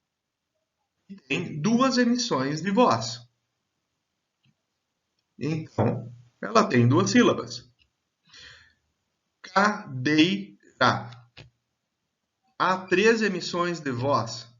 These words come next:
nessa palavra. Então, essa palavra tem três sílabas. Cadeirante. Há quatro emissões de voz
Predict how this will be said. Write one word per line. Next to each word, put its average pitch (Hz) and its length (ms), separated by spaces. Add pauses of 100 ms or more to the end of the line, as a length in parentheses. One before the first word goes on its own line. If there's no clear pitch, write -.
nessa 123 260
palavra. 127 600 (520)
Então, 214 320
essa 139 180
palavra 165 380
tem 135 300
três - 580 (300)
sílabas. 151 720 (2250)
Cadeirante. 156 1300 (1600)
Há 156 200
quatro 220 500
emissões 139 520
de 185 100
voz 156 640